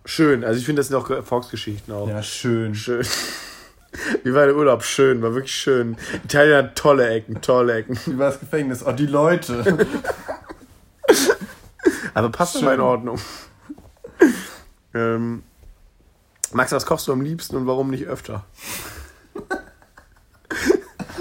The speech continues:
Speaker 2: Äh, was koche ich am liebsten?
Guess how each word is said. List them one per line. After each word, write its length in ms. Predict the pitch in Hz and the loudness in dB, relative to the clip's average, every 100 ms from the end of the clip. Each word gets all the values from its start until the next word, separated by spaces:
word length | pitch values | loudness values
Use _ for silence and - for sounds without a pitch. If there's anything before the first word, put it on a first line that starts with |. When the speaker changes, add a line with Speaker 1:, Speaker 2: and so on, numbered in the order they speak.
| 311 - - 208 - _ - 175 - - - - 180 156 117 - - _ _ - - - _ - - - _ - _ | -8 -10 -20 -20 -20 _ -20 -20 -20 -20 -2 0 0 -2 -6 -16 -20 _ _ -20 -20 -20 _ -20 -20 -20 _ -20 _
Speaker 2:
Äh, 60 | - | -6
was 540 | 107 110 110 110 107 | -2 -2 -2 -4 -8
koche 220 | - 139 143 | -10 -8 -8
ich 160 | - | -10
am 120 | 120 113 | -8 -8
liebsten? 680 | 131 - - 98 113 113 | -8 -12 -16 -10 -10 -10